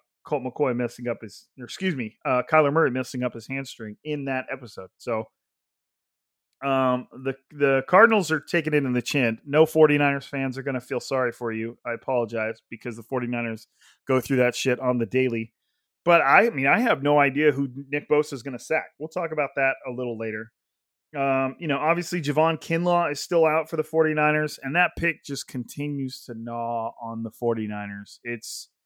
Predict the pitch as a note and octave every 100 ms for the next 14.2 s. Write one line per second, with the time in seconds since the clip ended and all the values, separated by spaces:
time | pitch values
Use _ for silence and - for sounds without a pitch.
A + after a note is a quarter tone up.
0 | _ _ _ - D#3+ D3+ - D#3+ D#3 E3
1 | E3+ D#3 D#3 - D#3+ D#3 D#3 D3+ C#3+ C#3
2 | - C#3+ C#3+ C#3+ C#3 C#3 B2 - - _
3 | _ _ _ _ - B2+ B2 B2+ C#3+ D#3
4 | D#3 D#3+ B2+ C3 A#2+ A#2 A#2 _ - C#3
5 | C#3+ D3+ - D3 D3+ D3+ - C3+ - C#3
6 | C#3 C#3+ - D3+ D3 - C#3+ D3 D3 -
7 | D#3 D#3 D3+ D3 C3+ B2+ _ C#3 D3+ D3
8 | D3+ D3 B2+ - - C#3+ C#3+ B2 C3 B2
9 | G#2 A2 - B2 A#2+ - B2 A#2 A2 G#2
10 | _ _ _ _ _ _ _ A#2+ A2 D3+
11 | D#3+ D3+ C3 C3 C#3 C3+ C3 A2+ A#2 A#2
12 | B2 - G#2+ G#2 _ _ _ _ C#3+ C3
13 | C3+ D3 D#3+ F#3 F#3+ F3 C#3+ D3 D3 D3
14 | C#3+